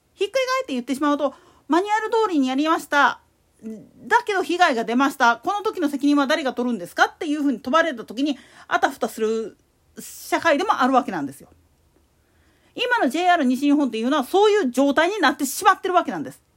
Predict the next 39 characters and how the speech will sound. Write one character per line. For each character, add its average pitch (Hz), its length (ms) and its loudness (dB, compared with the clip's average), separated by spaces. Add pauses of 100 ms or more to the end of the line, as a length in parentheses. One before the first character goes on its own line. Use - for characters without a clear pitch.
(180)
そ 381 140 -2
し - 60 -8
て 403 80 -4
そ 427 140 0
れ 453 60 4
は 440 140 2
な 381 260 4
ぜ 403 80 -4
か 285 100 0
っ 240 80 -2
つ - 100 -18
っ - 20 -20
た 277 80 0
ら、 - 160 -2 (220)
も 233 100 -2
う - 20 -4
こ 359 120 0
れ 370 80 2
は 349 60 -4
国 - 200 2
鉄 427 380 -12
時 427 120 -8
代 453 220 0
か 339 120 0
ら 269 160 4
続 339 240 0
い 320 80 2
て 381 120 2
い 359 40 2
る 349 120 -2 (120)
こ 381 140 -2
と 339 80 -6
っ 277 60 -12
て - 240 -6
い 226 80 -2
う 247 80 2
ふ 226 40 -2
う 285 60 4
に 330 160 -2